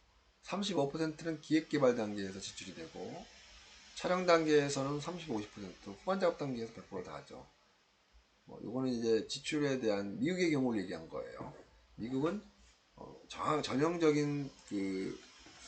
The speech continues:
형태 유형으로 짜여진 환경에서 만들어지기 때문에 그렇다.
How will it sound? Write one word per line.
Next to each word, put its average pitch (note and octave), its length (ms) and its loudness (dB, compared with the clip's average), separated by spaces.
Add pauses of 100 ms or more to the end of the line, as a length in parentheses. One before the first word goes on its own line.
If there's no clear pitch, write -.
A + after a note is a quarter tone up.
(560)
형태 D#3 260 -2
유형으로 A#2 600 0 (1400)
짜여진 D#3+ 400 8
환경에서 E3 480 0
만들어지기 G#2+ 500 -4
때문에 E2+ 300 -10
그렇다. - 1000 -14